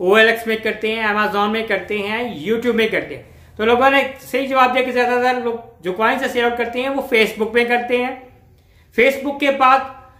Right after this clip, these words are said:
आती है बारी ओएलएक्स की, उसके बाद फिर बारी आती है YouTube की, और Amazon पे तो बात कोई sale out के-, करता ही नहीं है, ऐसे कोई option ही नहीं है।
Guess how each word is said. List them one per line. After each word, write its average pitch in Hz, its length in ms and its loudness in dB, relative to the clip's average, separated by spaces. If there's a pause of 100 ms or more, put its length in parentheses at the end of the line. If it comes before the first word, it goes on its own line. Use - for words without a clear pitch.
(280)
आती 214 340 0
है 233 80 0
बारी 214 280 2 (140)
ओएलएक्स 226 460 2
की, 254 380 -12 (1040)
उसके 233 220 -2
बाद 262 320 2
फिर 247 120 -2
बारी 247 340 2
आती 247 240 0
है 240 340 0
YouTube 208 360 -2
की, 254 540 -8
और 294 420 2 (200)
Amazon 254 520 2
पे 233 100 -2
तो 233 120 -4
बात 214 320 0 (280)
कोई 226 160 0
sale 214 200 2
out 190 160 -2
के-, 202 160 -8
करता 185 240 -4
ही 190 140 -2
नहीं 196 180 -4
है, 202 180 -4
ऐसे 180 200 -6
कोई 202 120 -2
option 175 300 -4
ही 151 100 -4
नहीं 120 140 -14
है। - 180 -16